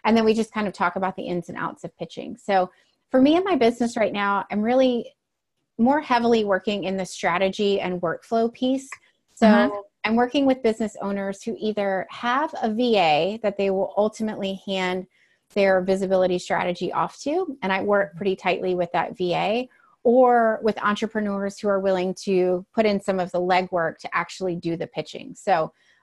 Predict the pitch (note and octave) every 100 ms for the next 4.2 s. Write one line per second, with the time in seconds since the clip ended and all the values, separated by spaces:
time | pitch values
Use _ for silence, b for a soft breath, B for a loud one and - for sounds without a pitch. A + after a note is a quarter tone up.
0 | - F#3 E3 D#3+ - G#3+ G3+ - G3 -
1 | G#3+ A3 G#3 A3+ A3 G3+ G3 F3+ G3 F#3+
2 | G3 F#3 F3+ F3+ F3 F#3 F3+ E3+ E3+ E3+
3 | E3+ - F#3 - F#3 F3 - - F3 -
4 | E3